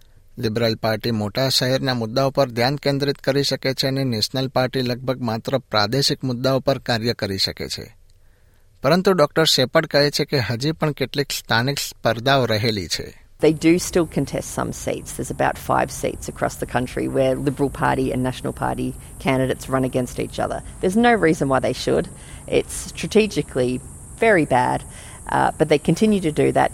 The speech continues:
Speaker 2: mostly because deep down they really don't like each other. And so if they can have a little pressure valve, you know, a few contests around the country where they can compete head to head, that seems to be all they need at the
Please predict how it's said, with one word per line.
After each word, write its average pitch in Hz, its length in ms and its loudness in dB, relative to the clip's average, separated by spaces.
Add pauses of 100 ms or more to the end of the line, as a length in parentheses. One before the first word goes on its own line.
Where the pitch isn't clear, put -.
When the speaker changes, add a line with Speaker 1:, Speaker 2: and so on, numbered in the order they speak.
(220)
Speaker 2:
mostly 151 400 4
because 190 400 -4 (100)
deep 180 220 -2
down 143 220 0
they 139 200 -10
really 147 260 -10
don't - 160 -6
like - 220 -10
each - 180 -10
other. - 220 -6 (640)
And 135 140 2
so 143 220 0
if 135 120 -4 (100)
they 156 160 4 (200)
can 147 240 0 (720)
have 160 200 2
a 160 60 6
little 156 240 0
pressure 156 260 2
valve, 185 400 4 (200)
you 160 60 2
know, 143 140 4
a 147 160 -2
few 220 160 0
contests 202 560 0
around 175 220 2
the 170 160 -4
country 185 340 2
where 180 140 2
they 156 100 6
can 156 180 -4
compete 165 440 0
head 165 200 -2
to 151 100 0
head, 147 300 2 (280)
that - 180 -2
seems 170 380 2 (100)
to 170 80 -2
be 151 180 2
all 147 140 4
they 143 160 0
need 139 240 0
at - 80 -14
the 135 100 0